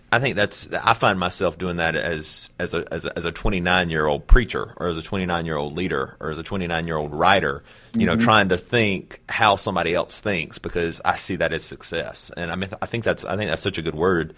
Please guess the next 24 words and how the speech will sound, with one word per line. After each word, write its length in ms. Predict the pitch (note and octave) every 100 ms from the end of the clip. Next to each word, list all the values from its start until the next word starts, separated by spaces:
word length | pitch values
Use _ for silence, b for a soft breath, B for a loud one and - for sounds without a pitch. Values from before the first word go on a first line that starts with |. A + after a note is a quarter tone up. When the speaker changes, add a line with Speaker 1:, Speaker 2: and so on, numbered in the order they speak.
| B B B
Speaker 1:
for, 360 | - D#2+ D2+ - -
for 160 | - G#2+
all 240 | D3 G2
of 140 | C#2+
us 260 | C#2+ - -
to, 460 | - F2+ E2 D#2+ - _ -
to, 140 | F#2+
to 160 | - F2+
be 160 | D#2+ B2
yourself 520 | G2 E2 A#2+ F#2+ -
because 240 | F2+ E2
God 300 | D#2+ F2 G#2
has 120 | F#2+ E2+
wired 460 | D#2+ F#2+ G2 E2
you 200 | D#2+ D2+
with 200 | D2+ -
unique 320 | D#2+ E2+ D#2 -
talents, 480 | G2 C3+ B2 -
unique 260 | F2 E2 -
voices. 520 | F2 A2 A#2 B2+ B2
I 40 | G#2+
mean, 140 | F#2
even, 340 | D#2+ A2 A2 G2+ B B B -
even, 460 | B2 B2+ A#2+ G#2